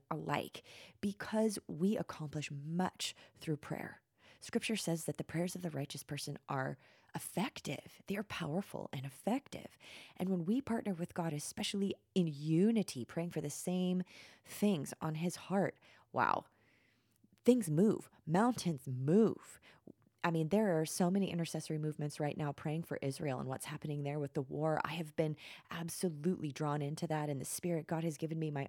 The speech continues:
own burden and moments to pray for that. And it's, it's because it does something. It's because our prayers and our agreement with him actually does something. It actually releases and brings his purposes to pass on the earth.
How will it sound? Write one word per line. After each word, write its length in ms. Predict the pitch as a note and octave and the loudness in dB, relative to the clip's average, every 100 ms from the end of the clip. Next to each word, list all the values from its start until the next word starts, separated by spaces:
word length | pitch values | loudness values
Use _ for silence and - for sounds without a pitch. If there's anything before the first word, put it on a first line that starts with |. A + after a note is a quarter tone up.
| - | 0
own 220 | D#3+ E3+ | 0 2
burden 340 | E3 D#3 D3+ | 0 -2 -4
and 100 | D3+ | -4
moments 360 | D3+ D3 D#3 - | -2 -2 -4 -6
to 80 | - | -6
pray 220 | - D#3 | -2 -2
for 140 | D3+ | 0
that. 200 | D3+ C#3 - - - - - - - _ | 0 0 -2 -14 -18 -18 -20 -20 -20 _
And 140 | - E3+ | -2 0
it's, 200 | G3 - - | -2 -6 -6
it's 140 | F#3 - | -6 -2
because 680 | F#3 - - G3+ D3+ D#3+ - | -2 -2 0 4 4 2 -4
it 120 | C3+ | -6
does 180 | D3+ D3 | -4 -4
something. 480 | - C3+ - B2 C3 _ _ _ _ _ _ _ _ _ - | -4 -8 -10 -14 -14 _ _ _ _ _ _ _ _ _ -14
It's 60 | - | -6
because 480 | E3 - F3 G#3+ A3 | -6 0 2 4 2
our 160 | E3+ | -4
prayers 360 | F3 - D3+ D#3 | -4 0 0 0
and 80 | D3+ | 0
our 140 | D3 | 0
agreement 500 | D3 C#3 E3 E3+ F#3 | -2 -2 0 0 0
with 140 | - G#3+ | -2 -4
him 480 | - E3 D3+ C3 C#3 - - - | -4 0 0 0 -6 -14 -14 -10
actually 400 | E3+ - F#3 F#3+ | -8 -4 -2 0
does 240 | D#3+ D3 | -2 -4
something. 460 | - C#3+ - D3 D3 - - - | -4 -6 -6 -8 -10 -16 -20 -6
It 40 | F3 | -4
actually 260 | E3+ G#3+ | 0 0
releases 460 | F#3+ F#3+ E3+ F#3 E3+ | 2 2 0 0 0
and 160 | F3 | -2
brings 300 | C#3+ D3+ D3 | -2 -4 -4
his 220 | - E3+ D#3+ | -6 -6 -6
purposes 460 | - C#3+ - C3+ - | -6 -6 -6 -8 -8
to 100 | D3 | -8
pass 420 | - C#3+ C#3+ - - | -6 -6 -8 -12 -12
on 100 | C3+ | -8
the 140 | C#3+ - | -8 -8
earth. 320 | - - - | -10 -12 -18